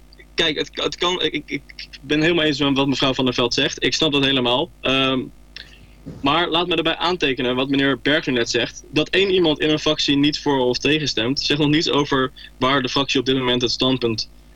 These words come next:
eh, maakt. Dus ik heb het idee, en daarom zei ik het ook, mevrouw Van der Veld, dat de O P Z op dit moment gewoon tegen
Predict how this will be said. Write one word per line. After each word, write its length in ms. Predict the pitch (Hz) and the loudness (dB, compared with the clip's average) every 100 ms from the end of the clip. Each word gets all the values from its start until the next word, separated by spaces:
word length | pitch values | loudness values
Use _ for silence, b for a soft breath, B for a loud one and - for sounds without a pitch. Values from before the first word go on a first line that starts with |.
| - | -12
eh, 120 | - 113 | -2 2
maakt. 440 | 110 120 - - - - - | 2 0 -2 -12 -16 -20 -12
Dus 120 | - 131 | -4 0
ik 140 | 139 | 0
heb 120 | 156 | 0
het 120 | 135 | -2
idee, 480 | - 135 131 143 165 - - | -2 0 0 0 -2 -6 -4
en 140 | 123 | -2
daarom 260 | 123 143 160 | 0 0 0
zei 160 | 139 | -2
ik 60 | 135 | -2
het 120 | 123 | -2
ook, 100 | 120 | -4
mevrouw 240 | 117 117 | -2 -4
Van 100 | 117 | -4
der 100 | 110 | -6
Veld, 340 | 107 110 113 - - - - | -4 -4 -4 -8 -18 -20 -10
dat 260 | - 123 - | -4 -4 -2
de 340 | 123 117 107 - | 0 0 0 -2
O 120 | 127 | -2
P 120 | 127 127 | 0 0
Z 180 | 139 139 | 0 -2
op 160 | - | -2
dit 120 | 123 120 | -2 0
moment 300 | 113 110 - | 0 0 -2
gewoon 160 | 107 | -2
tegen 420 | 110 113 110 98 | 0 0 0 -2